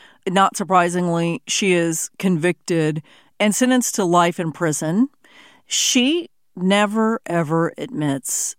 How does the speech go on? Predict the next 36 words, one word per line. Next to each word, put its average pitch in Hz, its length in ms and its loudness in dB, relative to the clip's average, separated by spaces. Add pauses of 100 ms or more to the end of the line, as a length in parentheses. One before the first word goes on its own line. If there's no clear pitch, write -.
(140)
that 151 380 -2
she - 280 -4
did 156 340 -2
anything 156 460 -4
wrong. 139 520 -4
Never. 185 520 -2
To - 180 -4
anybody. 220 600 2 (540)
And, 185 480 2
you 240 120 -2
know, 226 100 2
this 254 240 0
is 269 280 0
arguably 185 720 2
a 170 140 0
circumstantial 190 760 -4
case. 170 380 -4
I 190 60 0
know 180 200 2
it's 185 160 -4
strong 202 420 4
circumstantial 170 720 -4
evidence, 160 500 0
but 165 340 2 (460)
she 233 500 0 (320)
keeps - 240 -2
her 220 80 0
mouth 165 260 4
shut - 380 -2
for 196 140 -2
the 180 100 -2
rest 170 260 0
of 156 80 -6
her 160 140 0
life. 147 500 -4 (520)
And 196 580 4